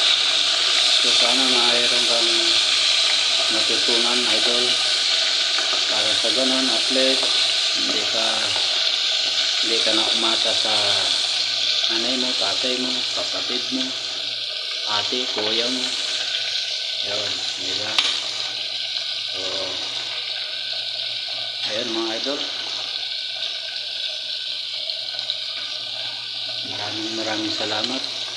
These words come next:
sa inyong lahat, sa inyong mga pagsubaybay, sa walang sawang suporta kay Lolo Arnel Vlog. Thank you, thank you so much. And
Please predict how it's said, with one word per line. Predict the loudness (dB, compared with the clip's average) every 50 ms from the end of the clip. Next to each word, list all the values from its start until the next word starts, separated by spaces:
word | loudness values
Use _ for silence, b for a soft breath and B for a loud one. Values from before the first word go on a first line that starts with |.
| -4 -4 -4 -4
sa | -2 -2 -4
inyong | -4 -4 -4 -6 -6 -6 -6
lahat, | -6 -4 -6 -6 -6
sa | -6 -6 -6 -6 -6 -6 -4 -4
inyong | -6 -6 -6 -6
mga | -6 -4 -4 -4 -4 -6 -6 -6
pagsubaybay, | -6 -6 -4 -4 -4 -4 -6 -6 -4 -4 -2 -4 -4 -4 -6 -8 -6 -6 -6 -6 -6 -6 -8 -10 -10 -10 -10 -8 -8 -8 -8 -8 -8 -8 -10 -10 -10 -10 -10 -8
sa | -8 -6
walang | -6 -4 -4 -4 -4 -4
sawang | -4 -4 -2 -2 -2 -2 -2 -2 -2 -2 -4 -4 -4 -6 -6 -6
suporta | -6 -6 -6 -6 -6 -4 -4 -4 -4 -2 -4 -4 -4
kay | -4 -4 -2 -2 -4 -4 -4 -4
Lolo | -2 -2 -2 0 0 -2 -2 -2
Arnel | -4 -4 -4 -4 -4 -4 -4 -4
Vlog. | -4 -4 -4 -4 -4 -6 -6 -6 -6 -6 -6 -6 -6 -6 -6 -6
Thank | -4 -6 -6 -6 -6
you, | -6 -6
thank | -6 -6 -4 -6
you | -6 -6
so | -6 -6 -4
much. | -4 -2 -2 -2 -4 -4 -4 -4 -4 -4 -4 -6 -6
And | -6 -6 -6 -6 -6 -8 -8 -8